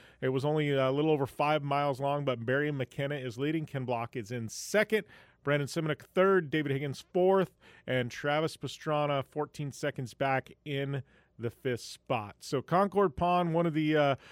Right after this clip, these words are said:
one of the most exciting stages on the North American Stage Rally circuit. Um, you know, it's just, uh, got this, you know, one of the most iconic jumps in North American Rally, um, and, uh, they run that twice. So, uh, gonna turn around and they're gonna do it all again. So I'm sure at some point this hour we will have updates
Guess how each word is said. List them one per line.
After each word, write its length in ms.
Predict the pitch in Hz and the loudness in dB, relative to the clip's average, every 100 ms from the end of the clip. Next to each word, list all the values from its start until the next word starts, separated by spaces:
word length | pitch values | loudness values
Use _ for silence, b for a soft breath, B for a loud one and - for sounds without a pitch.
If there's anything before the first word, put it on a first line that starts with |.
| B | B
one 100 | 165 | 2
of 60 | 190 | 4
the 60 | |
most 160 | 185 - | 4 0
exciting 480 | - - 196 254 226 | -6 2 4 4 0
stages 520 | - 190 220 175 135 | 2 4 4 2 2
on 160 | 160 165 | 2 2
the 60 | |
North 220 | 151 156 | 2 2
American 340 | 156 151 147 139 | 2 0 0 -2
Stage 300 | - 147 131 | 0 0 2
Rally 240 | 139 131 | 2 2
circuit. 480 | - 165 160 170 131 B B - | -2 -2 -2 0 -2 B B 0
Um, 300 | 120 120 127 | 2 2 2
you 80 | |
know, 100 | 127 | 0
it's 160 | 123 - | 0 -4
just, 320 | 147 131 - | -6 -6 0
uh, 200 | 139 120 | 0 2
got 200 | 110 143 | 0 -4
this, 180 | 123 - _ - | -4 -8 _ -4
you 100 | 139 | -2
know, 160 | 113 113 | -2 -4
one 240 | 135 165 | -2 0
of 60 | 143 | 0
the 60 | |
most 200 | 131 123 | 0 0
iconic 560 | 123 - - 143 147 107 | -2 -4 -6 -4 -4 -8
jumps 480 | 101 135 143 113 - | -4 -2 -2 -4 -6
in 160 | 120 | -4
North 220 | 120 127 | -2 -2
American 360 | 120 120 113 113 | -2 -2 -4 -4
Rally, 460 | 117 127 127 120 113 B B B | -2 -2 0 -2 -6 B B B
um, 380 | 107 107 107 107 | -4 -2 -2 -4
and, 180 | 107 110 | -4 -4
uh, 120 | 110 | -2
they 100 | 117 | 0
run 200 | 127 139 | 0 2
that 200 | 151 - | 0 -2
twice. 460 | - 151 131 98 | -2 2 2 0
So, 340 | - 131 120 123 | -6 -2 0 2
uh, 140 | 120 | 0
gonna 160 | 120 127 | -2 -6
turn 180 | - 156 | -2 0
around 300 | 147 151 147 | 0 0 0
and 60 | |
they're 60 | 131 | -2
gonna 120 | 127 | -2
do 140 | 131 131 | 0 2
it 40 | |
all 180 | 135 139 | 2 2
again. 340 | 113 143 156 | 0 -2 -2
So 160 | 139 131 | -2 -2
I'm 80 | 120 | -2
sure 260 | - 196 | 0 0
at 80 | 156 | 0
some 160 | - 143 | -2 -2
point 240 | 156 147 | -2 -4
this 120 | 120 | -2
hour 200 | 139 143 | 0 2
we 140 | 135 175 | 2 4
will 160 | 170 | 4
have 100 | 151 | 2
updates 460 | 143 147 147 139 | 2 2 -2 -6